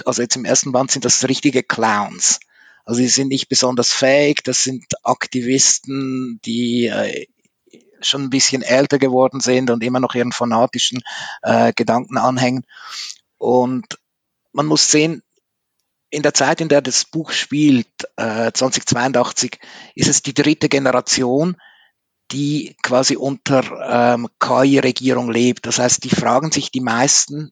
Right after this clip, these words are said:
Jüngeren fragen sich gar nicht mehr, ist das richtig oder ist es falsch? Sondern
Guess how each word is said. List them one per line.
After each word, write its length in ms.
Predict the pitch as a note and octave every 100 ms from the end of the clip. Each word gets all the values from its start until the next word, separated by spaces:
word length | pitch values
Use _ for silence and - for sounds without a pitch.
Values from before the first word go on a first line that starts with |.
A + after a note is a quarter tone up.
| _
Jüngeren 640 | G#2 B2 D3+ D3+ C#3+ C3+
fragen 300 | - C3 C#3
sich 160 | C#3 -
gar 160 | A#2+
nicht 160 | C3 -
mehr, 160 | C3+ B2 - -
ist 160 | - -
das 180 | C3+ C#3
richtig 320 | C#3+ - A2+
oder 200 | A#2+ A#2+
ist 160 | A#2+
es 100 | A#2+
falsch? 720 | - - A2+ F#3+ D4 - - - _ _ _ _ _ _ _ _ _
Sondern 400 | - D3+ C3+ C3+